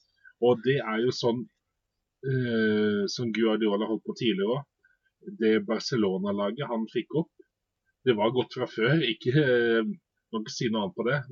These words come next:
men, eh, det var jo to der, det var Zlatan, og det var alle de gode Ini-, Iniesta, Xavi, men det var også unggutter som kom ut fra La Masia, som kom opp fra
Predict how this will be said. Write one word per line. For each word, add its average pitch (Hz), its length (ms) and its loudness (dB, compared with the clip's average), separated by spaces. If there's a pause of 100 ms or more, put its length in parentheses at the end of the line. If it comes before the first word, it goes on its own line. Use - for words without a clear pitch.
(100)
men, 123 180 -2
eh, 120 220 -2
det 107 80 -2
var 113 140 -2
jo 139 120 -8
to 107 120 -4 (160)
der, 123 140 -4
det 107 100 -6
var 156 100 -4
Zlatan, 104 500 -6
og 110 120 -6
det 127 80 -6
var 143 200 -4 (560)
alle 104 220 0
de 98 140 -2
gode 101 280 -2
Ini-, 104 280 -4
Iniesta, 110 440 -6
Xavi, 110 400 -6
men 123 140 -4
det 120 80 -4
var 113 100 0
også 135 280 -2
unggutter 98 440 -6
som - 140 -10
kom 107 160 -2
ut 92 140 -12
fra 110 180 -6 (340)
La 110 160 -2
Masia, 101 400 -4 (320)
som - 220 -14
kom 120 260 -4
opp - 80 -14 (140)
fra 101 180 -4